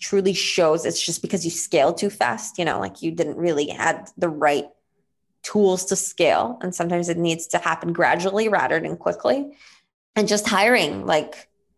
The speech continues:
hiring, understanding how team members, like, even not taking too personally certain things that happen with certain team members, because I've, I've spent so much time, like, hiring and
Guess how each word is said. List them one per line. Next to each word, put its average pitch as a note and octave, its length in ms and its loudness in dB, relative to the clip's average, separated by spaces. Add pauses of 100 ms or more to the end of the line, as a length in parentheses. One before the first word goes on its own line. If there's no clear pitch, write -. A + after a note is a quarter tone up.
(100)
hiring, F3+ 960 4
understanding E3+ 680 0
how E3+ 340 2
team F3+ 200 -2
members, E3+ 260 0
like, F3 140 0
even G#3 260 2
not F3 300 0
taking F#3 420 -2
too F#3 160 -2
personally G3 520 -2
certain F#3 320 -4
things F3+ 300 -2
that F3+ 100 -2
happen F#3+ 380 -2
with G#3 140 0
certain G3 280 -2
team G3 220 0
members, F3+ 580 -2 (640)
because E3+ 440 -2 (560)
I've, E3+ 260 -4 (100)
I've E3 220 0
spent E3 360 -4
so F#3 300 2
much F3 320 -2
time, D3 440 0 (400)
like, - 180 -6
hiring E3+ 640 0
and E3+ 240 -6